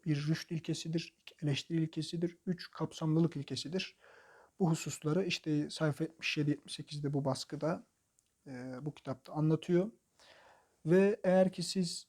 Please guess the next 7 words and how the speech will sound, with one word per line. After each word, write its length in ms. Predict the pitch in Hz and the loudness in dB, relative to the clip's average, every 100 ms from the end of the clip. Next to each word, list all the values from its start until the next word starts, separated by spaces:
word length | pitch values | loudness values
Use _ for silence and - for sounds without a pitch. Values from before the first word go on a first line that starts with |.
| 160 | -2
e, 400 | 147 143 143 139 | 0 2 4 2
hakikaten 580 | 147 - 185 160 165 160 | 0 -2 -2 0 2 4
de 40 | |
modernleşmek, 960 | 151 147 151 156 156 - 175 170 - - _ - | 4 4 4 4 4 2 0 0 -2 -20 _ -8
e, 340 | 156 131 131 - - | -2 0 0 -2 -8
istiyorsanız, 760 | - 160 143 120 147 196 - - _ _ - - _ | -6 2 2 2 0 -2 -4 -14 _ _ -20 -20 _
e, 60 | - | -2